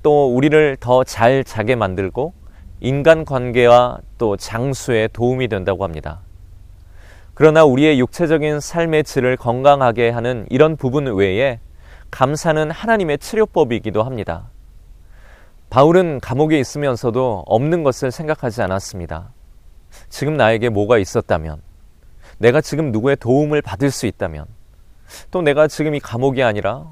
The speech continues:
어떤 곳에 선교지, 더 나은 환경에 가 있을 수 있다면, 내가 지금 이곳에서 풀려난다면,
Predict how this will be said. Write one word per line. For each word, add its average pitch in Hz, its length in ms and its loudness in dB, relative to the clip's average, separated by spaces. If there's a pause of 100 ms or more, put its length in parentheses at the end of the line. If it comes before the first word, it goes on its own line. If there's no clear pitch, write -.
어떤 147 360 -2
곳에 98 480 -4
선교지, 156 800 -4 (320)
더 143 180 2
나은 135 280 2
환경에 147 500 -4
가 - 200 -6
있을 120 280 -4
수 - 160 -8
있다면, 82 400 -10 (680)
내가 156 200 4
지금 175 260 -2
이곳에서 147 580 -2
풀려난다면, 104 800 -4